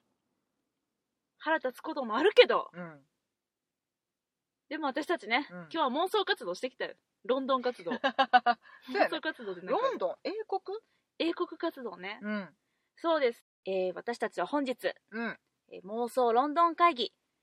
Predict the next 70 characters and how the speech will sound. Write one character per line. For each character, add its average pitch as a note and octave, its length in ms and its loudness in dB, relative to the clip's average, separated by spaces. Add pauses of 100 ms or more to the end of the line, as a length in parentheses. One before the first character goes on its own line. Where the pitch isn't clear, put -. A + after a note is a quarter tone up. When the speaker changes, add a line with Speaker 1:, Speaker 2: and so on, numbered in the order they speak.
(140)
Speaker 1:
ピ F3 120 -12
ク C4+ 140 -8
ニ D#4+ 120 -2
ッ - 80 -10
ク D#4 140 -8
企 D4+ 120 -12
画 B3+ 240 -2
第 B3 220 2
一 - 220 -6
弾 F4 220 6 (340)
と G#3 60 -6
い - 20 -4
う F#3 60 -6
こ G3+ 100 -6
と F#3+ 120 0
で、 A#3 220 4 (540)
Speaker 2:
<laughs> A#3 580 0 (380)
Speaker 1:
ピ F4+ 140 0
ー - 100 -8
タ F#4+ 160 4
ー - 20 4
ラ F#4+ 140 6
ビ E4+ 140 -2
ッ - 40 -20
ト A#3+ 120 -4
と - 140 -20
楽 A#3 260 -6
し D4+ 160 -8
む - 220 -2 (100)
六 G#3 260 -4
甲 A#3+ 240 0
山 G#3 300 -4
英 E4 180 0
国 F#4+ 140 -8 (120)
フ G4+ 60 -4
ェ G#4+ 180 6
ア F#4 100 10
を - 80 -6
楽 D4+ 200 -4
し E4 100 -14
ん E4 60 -10
で D#4+ 100 -2
ま D4 140 -2
い D4 60 -2
り D4 60 -10
ま D4+ 160 -2
し - 100 -14
た。 D#4 840 2
Speaker 2:
六 C#4+ 180 4 (200)
甲 F#4 320 6
山。 G#3+ 360 6 (220)
Speaker 1:
は A#4 400 8
い、 F4+ 40 2
六 F4+ 180 -2 (100)
甲 G4+ 260 0
山 F4+ 260 0
で D#4+ 100 -4
す。 - 140 -12
私 D4 600 -4
た B3 120 -4
ち G3 140 -12
ね、 A#3 320 -4
神 A3+ 140 -2
戸 G#3+ 100 -2
人 F#3+ 140 -10
に E3+ 60 -14
と F3 120 -12
っ - 40 -20
て - 140 -14
は、 E3 200 -8